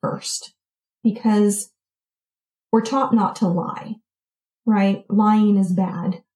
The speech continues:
and people prefer honesty in people.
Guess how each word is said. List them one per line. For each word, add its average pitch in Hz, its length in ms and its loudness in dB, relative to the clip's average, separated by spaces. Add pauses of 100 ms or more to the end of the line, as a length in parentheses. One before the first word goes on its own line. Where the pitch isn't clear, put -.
(240)
and 190 480 2 (600)
people 220 480 2
prefer 196 760 0 (440)
honesty 190 760 -2 (100)
in 202 160 2
people. 185 640 -2